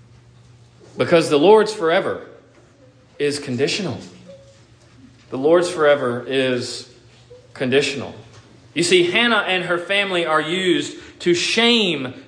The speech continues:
Eli and his family by their holiness. They honor the Lord and he honors them. Hannah and Samuel are used to bring about repentance and to show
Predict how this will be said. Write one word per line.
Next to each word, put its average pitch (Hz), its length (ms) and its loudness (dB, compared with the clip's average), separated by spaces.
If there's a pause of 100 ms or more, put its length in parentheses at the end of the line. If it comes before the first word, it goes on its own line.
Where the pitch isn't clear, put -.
(100)
Eli 160 480 0 (1080)
and 131 140 -8
his 196 240 -4
family 117 460 -2 (520)
by 131 180 4
their 139 140 4
holiness. 175 840 -2 (260)
They 202 280 8
honor 196 320 2
the 185 100 0
Lord 202 400 4
and 165 140 -6
he 208 420 -6 (140)
honors 175 400 -2
them. 214 380 -2 (480)
Hannah 226 360 0
and 202 160 -2
Samuel 240 480 -2
are 190 80 2
used 226 400 -2
to 208 80 -4
bring 214 240 0
about 202 260 0
repentance 190 600 -4
and 190 120 -6
to 170 80 -6
show 202 380 0